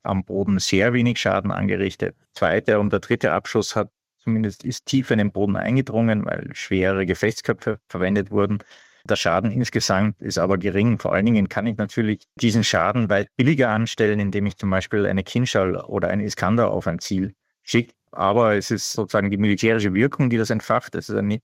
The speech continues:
keine sehr präzise Waffe. Die kann ich, äh, deutlich billiger mit anderen Systemen herstellen. Und ein Schuss Oreschnik kostet so um die dreißig Millionen Euro, weil es natürlich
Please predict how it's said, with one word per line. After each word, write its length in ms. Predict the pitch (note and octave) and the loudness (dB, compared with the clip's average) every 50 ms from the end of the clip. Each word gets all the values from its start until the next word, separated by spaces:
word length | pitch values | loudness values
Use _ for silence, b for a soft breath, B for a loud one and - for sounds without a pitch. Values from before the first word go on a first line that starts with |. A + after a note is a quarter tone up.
| - - - | -10 -10 -4
keine 200 | - F#2+ F#2+ G2 | -2 -2 -2 -2
sehr 180 | - - - | -2 -2 -4
präzise 480 | - - G2+ G2 - - A#2+ A2 A#2 G2+ | -4 -2 -4 -4 -2 -2 -2 0 0 0
Waffe. 380 | G2+ G2+ G2 - - G#2+ G#2+ - B B B B B B B B B B B _ _ _ - | 0 0 0 0 -2 -2 -2 -4 B B B B B B B B B B B _ _ _ -6
Die 80 | A2 | -4
kann 180 | - - G#2 G2+ | -2 0 0 2
ich, 180 | G#2 F#2+ - - - | 0 0 -2 -6 -8
äh, 80 | - - - | -8 -8 -4
deutlich 500 | - F2+ E2+ F#2 B2+ - C3+ A2+ - - | 0 2 2 2 2 2 0 -2 -2 -2
billiger 400 | - B2 A2+ B2 A2+ A2 G#2+ G#2 | -2 0 0 2 2 4 4 4
mit 320 | G2+ G#2 G2+ G2 - - - - | 4 2 2 0 -2 -6 -8 -4
anderen 280 | G2 G2 G#2 A#2 A#2+ | -2 0 2 0 0
Systemen 680 | - - G2 - - G#2+ G2+ G2 G2 F#2 F2+ F2+ F2 - b b b b b b _ - - | -2 -4 -8 -4 -2 0 2 2 2 2 0 0 -2 -4 b b b b b b _ -4 0
herstellen. 760 | G2+ F#2 G#2+ - - - - A#2+ A2+ A#2 B2 A#2+ A#2 B2 | 2 2 2 0 0 0 2 2 4 4 2 0 0 -2
Und 680 | - - G#2+ G2 E2+ E2+ F2 F2+ F2+ F2+ F2+ F2 - - | -4 -4 -2 0 0 0 0 -2 -2 -4 -6 -8 -10 -10
ein 280 | - - F2+ F2+ F#2 - | -4 -2 -2 -2 -2 -2
Schuss 540 | - - A2+ A2+ B2+ - - - - - - | -4 -2 0 0 0 0 -2 -6 -8 -8 -6
Oreschnik 720 | - - G#2 F#2 G#2 A2+ - - A2 G#2+ G2+ - - - - | -2 0 2 2 2 0 0 0 0 0 0 -2 -8 -12 -6
kostet 360 | - G#2+ F#2+ - - G#2+ F#2 | -2 -2 -2 -2 -2 -6 -4
so 140 | - G2+ - | -4 -2 -2
um 360 | - B2 A2+ A#2+ B2 A#2+ G#2+ - | 0 0 0 2 0 0 -2 0
die 280 | - G2 G2 F#2 - | 0 2 2 0 -2
dreißig 400 | - - E2 F2+ F#2 - G#2+ F#2+ | -4 -2 -2 0 0 0 -2 0
Millionen 640 | G2+ F#2+ F#2+ F#2+ F2+ F#2 G2 G2 F2+ F#2 F#2+ F#2+ - _ _ _ _ | 0 2 2 2 0 0 0 0 0 -2 -4 -8 -12 _ _ _ _
Euro, 400 | - E2+ F2 A2 A#2+ D#3 D3 A#2 G2+ | -2 0 2 2 4 2 2 0 0
weil 100 | F#2 F#2 | -4 -6
es 80 | - | -4
natürlich 380 | - G2+ - - - - - | -6 -10 -8 -6 -8 -8 -8